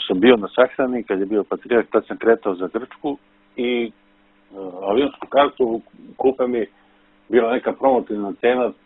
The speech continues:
za trideset eura, sjećam se da je bilo, da je to bila neka promocija, a, za Atinu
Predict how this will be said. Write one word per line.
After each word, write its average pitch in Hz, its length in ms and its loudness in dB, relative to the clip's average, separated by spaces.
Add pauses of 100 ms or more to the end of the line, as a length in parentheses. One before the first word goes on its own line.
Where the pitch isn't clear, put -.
(160)
za 95 200 0
trideset 117 540 0 (520)
eura, 98 460 4 (120)
sjećam 104 280 -6
se - 140 -6
da 90 100 2
je 90 100 8
bilo, 107 280 6
da 90 80 0
je 95 100 0
to 101 100 4
bila 95 220 6
neka 92 180 -2
promocija, 117 520 4 (1160)
a, 95 560 2 (1080)
za 104 420 0 (300)
Atinu 139 580 -4